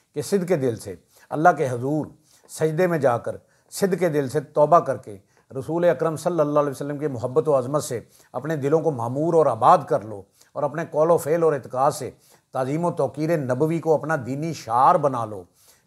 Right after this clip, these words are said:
फिर तुम देखना कि हर कदम पर तुम्हारे ऊपर अल्लाह रब्बुल इज़्ज़त की रहमतें नाज़िल होंगी और ख़ात्मा बिल खैर की करामतों से तुम सरफराज होकर दोनों जहानों की सआदतों से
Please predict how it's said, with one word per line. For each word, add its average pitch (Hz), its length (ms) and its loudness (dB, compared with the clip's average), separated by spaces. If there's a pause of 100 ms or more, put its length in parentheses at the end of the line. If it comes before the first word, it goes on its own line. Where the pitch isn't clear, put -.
फिर 135 100 -10
तुम 160 220 -6
देखना 135 500 -2 (240)
कि 147 60 -2
हर 139 240 4
कदम 147 300 0
पर 120 180 -4 (400)
तुम्हारे 135 320 2
ऊपर 143 420 -2 (260)
अल्लाह 160 220 4
रब्बुल 156 280 2
इज़्ज़त 143 240 -6
की 156 80 -8
रहमतें 143 340 -4
नाज़िल 143 280 0
होंगी 104 360 -10 (300)
और 127 80 -4
ख़ात्मा 147 440 2
बिल 151 220 -4
खैर 151 300 2
की 143 160 -10
करामतों 139 500 -2
से 113 200 -8 (360)
तुम 151 120 -8
सरफराज 131 580 4
होकर 127 440 -4 (320)
दोनों 156 360 -4
जहानों 135 380 -2
की 156 100 -4
सआदतों 131 600 -2
से 202 260 0